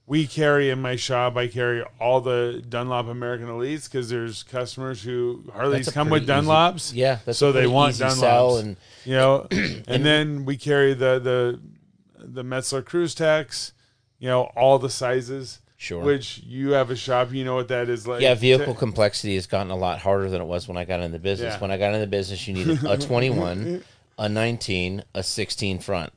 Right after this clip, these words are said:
Speaker 2: There you go.
Speaker 1: And a
Speaker 2: That was
Speaker 1: sixteen
Speaker 2: it.
Speaker 1: rear. That's
Speaker 2: And
Speaker 1: it.
Speaker 2: then you carried a sixteen rear and a one thirty or an M T, and then
Speaker 1: Yeah.
Speaker 2: you carried an M U eighty-five B sixteen and maybe a one fifty eighty sixteen if you had
Speaker 1: Yeah.
Speaker 2: some Dyna customers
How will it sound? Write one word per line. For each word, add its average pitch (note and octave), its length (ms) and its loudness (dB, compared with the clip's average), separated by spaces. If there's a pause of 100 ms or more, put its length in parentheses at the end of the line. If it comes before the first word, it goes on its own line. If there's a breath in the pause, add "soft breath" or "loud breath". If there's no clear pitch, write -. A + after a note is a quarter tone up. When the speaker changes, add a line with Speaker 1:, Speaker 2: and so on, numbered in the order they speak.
Speaker 2:
There F#2 120 2
you F2 120 2
go. F2 100 2
Speaker 1:
And - 100 0
a - 40 0
Speaker 2:
That - 80 -4
was - 100 -2
Speaker 1:
sixteen C3 300 2
Speaker 2:
it. D3+ 40 -2
Speaker 1:
rear. C#3 260 2
That's B2 200 -2
Speaker 2:
And D#3+ 80 4
Speaker 1:
it. D3 60 6
Speaker 2:
then A#2 100 2
you A2+ 80 -4
carried A#2+ 260 4
a A2+ 40 -2
sixteen C3 560 -2
rear C3 400 2
and G#2 360 2
a G#2 60 2
one A2+ 240 2
thirty A#2 400 2
or G2 120 0
an G2+ 60 -4
M G#2 220 -4
T, A#2 360 -2
and G2+ 140 -6
then G2+ 80 -4
Speaker 1:
Yeah. C3 100 -4
Speaker 2:
you C#3 40 -8
carried G2+ 240 0
an F#2+ 60 -6
M G#2 180 -6
U G#2 140 -4
eighty-five G2 480 -6
B F#2+ 100 -10
sixteen G2+ 520 -8
and F2+ 180 -6
maybe A#2 340 2
a G2+ 60 0
one G#2 220 -4
fifty F#2+ 360 -8
eighty F#2 160 -6
sixteen F2+ 400 -12
if F2 80 -14
you F2+ 60 -8
had F2 80 -6
Speaker 1:
Yeah. E2 80 -6
Speaker 2:
some F2 80 -8
Dyna F2+ 260 -2
customers - 480 -8